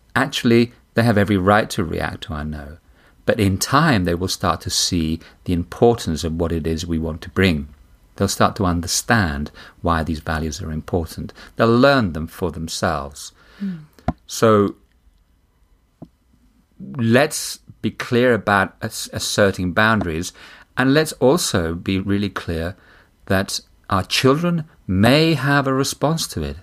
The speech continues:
Speaker 1: They're entitled to their reaction. It's okay. It's the way they're seeing it in that moment, but that will change.
Speaker 2: Hmm.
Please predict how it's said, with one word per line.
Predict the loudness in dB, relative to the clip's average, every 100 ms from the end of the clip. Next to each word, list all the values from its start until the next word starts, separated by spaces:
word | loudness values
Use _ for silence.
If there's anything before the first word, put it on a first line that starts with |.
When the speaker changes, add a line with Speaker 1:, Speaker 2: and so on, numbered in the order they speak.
| _ 0
Speaker 1:
They're | 2
entitled | 2 0 0 0 0 -10
to | -8
their | -6 -4
reaction. | -4 -6 -6 -8 -12 -14 -14 -12 0
It's | 0 4
okay. | 2 2 -4 -2 -2 -6 -12 _ _ _ -4
It's | -4 0
the | 2
way | 4 4
they're | 4 2
seeing | 2 2 4 4
it | 2
in | 2 0
that | 0 0
moment, | 0 2 -2 -6 -14 -2
but | 0 0
that | -2 -2
will | -4
change. | -2 -4 -2 -2 -4 -10 -18 _ _ _ _ -8
Speaker 2:
Hmm. | -6 -6 -8